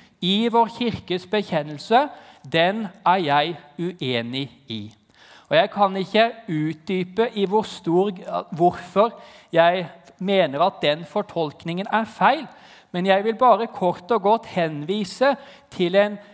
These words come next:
en høringsuttalelse som professorrådet ved Det teologiske menighetsfakultetet avga i nitten hundre og nittisju.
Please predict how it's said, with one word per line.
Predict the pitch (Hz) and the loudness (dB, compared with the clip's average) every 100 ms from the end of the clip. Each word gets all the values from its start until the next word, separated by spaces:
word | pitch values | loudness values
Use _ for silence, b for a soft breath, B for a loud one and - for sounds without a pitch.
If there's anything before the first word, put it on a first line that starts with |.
| B | B
en | 190 202 | -4 -4
høringsuttalelse | - 226 240 180 123 143 156 - - 170 180 - 180 185 202 226 - 269 269 | -2 2 2 2 -2 -6 -8 -14 -6 -6 -4 2 4 4 2 -8 -4 -4 -4
som | - 196 196 | 0 0 0
professorrådet | - 226 - 175 143 - 175 175 185 185 214 240 | -6 -6 -4 -6 -6 -6 -6 -2 -2 -2 -2 -4
ved | 175 175 | -2 -2
Det | 180 190 | -2 -6
teologiske | - 214 185 147 151 165 180 - 202 | -2 -2 0 0 0 -4 -8 -6 -4
menighetsfakultetet | 208 190 127 123 139 - 196 185 202 - 202 196 - 262 262 B B B - | 0 0 -2 -8 -10 -2 -2 -2 -8 -2 -2 -2 0 0 0 B B B 2
avga | 147 160 175 175 220 214 | 4 4 2 2 2 2
i | 202 | -6
nitten | 214 - _ 160 | -6 -8 _ -14
hundre | 165 208 160 123 165 | -4 -4 -4 -4 -4
og | - 180 | -2 -4
nittisju. | 165 - _ 185 - 156 156 | -4 -12 _ -8 -4 -2 -2